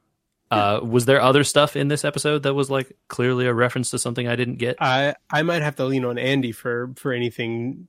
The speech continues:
Speaker 3: too much deeper than that.
Speaker 1: Well,
Speaker 3: <laughs>
Speaker 1: there were some cool references in there that you don't need to remember much about. I don't, I know everybody here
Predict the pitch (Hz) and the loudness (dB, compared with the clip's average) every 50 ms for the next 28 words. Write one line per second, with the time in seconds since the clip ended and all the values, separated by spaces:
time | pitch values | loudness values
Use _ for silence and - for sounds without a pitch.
0 | _ - - 143 135 123 113 - - 120 113 113 104 - 123 110 110 110 110 117 | _ -6 -2 0 0 0 -2 -4 -6 -8 -8 -8 -6 -6 -8 -8 -8 -8 -6 -6
1 | 117 113 110 117 120 - - _ _ - 113 117 120 139 165 190 196 175 160 113 | -6 -6 -6 -10 -12 -16 -20 _ _ -12 -10 -2 2 4 6 6 6 6 4 2
2 | 92 80 - - - - - - - - - - - - - - - - 139 113 | 2 0 -4 -6 -8 -8 -8 -8 -8 -10 -10 -12 -14 -16 -18 -20 -8 -4 -2 -2
3 | 95 - 170 156 131 - - - 196 156 - _ _ _ _ _ _ _ _ _ | 0 2 2 2 2 0 -2 -4 -4 -4 -8 _ _ _ _ _ _ _ _ _
4 | _ _ _ _ _ _ _ _ _ _ _ - 175 208 196 - 175 156 - - | _ _ _ _ _ _ _ _ _ _ _ 4 6 6 6 4 0 2 4 6
5 | 208 214 156 127 120 - 120 113 - 127 117 113 117 117 117 117 113 113 113 120 | 6 8 8 6 6 4 0 -4 -4 -4 -4 -2 0 2 4 4 4 4 4 2
6 | 131 127 123 127 123 - 127 117 110 117 120 117 113 107 107 117 120 - - 101 | 2 2 2 0 0 0 0 0 2 2 2 2 2 2 2 2 0 0 -2 -2
7 | 104 107 101 107 - _ - 120 120 120 - - 117 113 117 120 135 135 117 120 | 0 0 0 0 -2 _ -4 -4 -2 -2 -2 -2 0 2 4 6 6 6 6 4
8 | 120 107 117 110 110 110 107 107 107 107 | 4 2 2 0 0 0 -2 -2 -4 -6